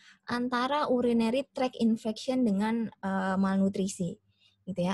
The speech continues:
atau bisa, eh, saya artikan ini maksudnya adalah infeksi saluran kencing.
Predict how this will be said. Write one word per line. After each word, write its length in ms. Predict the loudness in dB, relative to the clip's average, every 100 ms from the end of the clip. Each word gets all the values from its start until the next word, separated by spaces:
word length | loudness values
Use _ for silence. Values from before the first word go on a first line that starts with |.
| -2
atau 320 | -6 -2 0
bisa, 560 | 2 2 0 0 -2 -6
eh, 460 | -8 -8 -8 -8 -8
saya 160 | -8 -4 -4
artikan 400 | -4 -4 -4 0
ini 240 | 0 2
maksudnya 400 | 0 0 -2 0
adalah 240 | 0 0
infeksi 480 | 0 0 -2 -4 -2
saluran 400 | 2 2 2 2
kencing. 400 | 2 2 0 -6